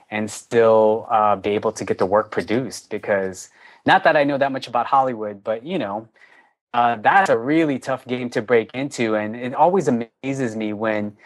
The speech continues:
certain people are able to make work almost, from what I can tell, on their own terms, still make really,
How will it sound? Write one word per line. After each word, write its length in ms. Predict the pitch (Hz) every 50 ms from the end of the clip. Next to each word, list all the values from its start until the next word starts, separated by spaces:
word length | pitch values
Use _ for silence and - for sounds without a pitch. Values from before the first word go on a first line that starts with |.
| - - _ -
certain 320 | - - 147 156 156 143
people 400 | - - 143 139 - 139 131 127
are 140 | 117 113 -
able 340 | 117 120 120 120 123 120 117
to 120 | - -
make 360 | 110 107 110 113 117 117 - -
work 500 | 107 110 117 117 117 117 - _ _ _ _ _ _ _ -
almost, 580 | 123 131 151 165 156 127 117 110 - - - _ _ _
from 200 | _ - 123 110
what 80 | 110 113
I 80 | 131 147
can 140 | - 156 127
tell, 240 | - 117 104 104 107
on 160 | 107 113 110
their 140 | 107 110 104
own 200 | 120 127 135 127
terms, 440 | - - 127 135 170 151 110 98 92
still 320 | - - - 135 143 139
make 260 | 127 123 123 131 120 -
really, 600 | 117 110 107 120 123 135 135 131 127 123 123 120